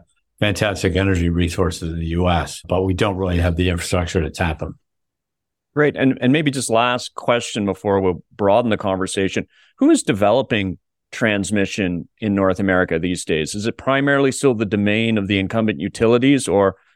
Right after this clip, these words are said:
Speaker 2: you know, this is, m-, maybe you can give us a one-line description or the two-line description of Grid United. Is it now being led by independents like, like yours?
Speaker 1: Yeah. So the, the most project, like, I don't know, ninety percent of the lines are built by incumbents.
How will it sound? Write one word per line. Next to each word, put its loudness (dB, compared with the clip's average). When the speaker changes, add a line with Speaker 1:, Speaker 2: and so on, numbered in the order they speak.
Speaker 2:
you 0
know, 2
this 0
is, -4
m-, 0
maybe 2
you 0
can 4
give 2
us -2
a 2
one-line 2
description -2
or 4
the -2
two-line 2
description -2
of 0
Grid 0
United. 0
Is 0
it 0
now 2
being 0
led 2
by 4
independents -2
like, 2
like 0
yours? -2
Speaker 1:
Yeah. 2
So 2
the, 4
the 0
most 2
project, 2
like, -6
I -2
don't -4
know, -8
ninety -2
percent -6
of -6
the -6
lines -6
are -4
built -4
by -2
incumbents. -6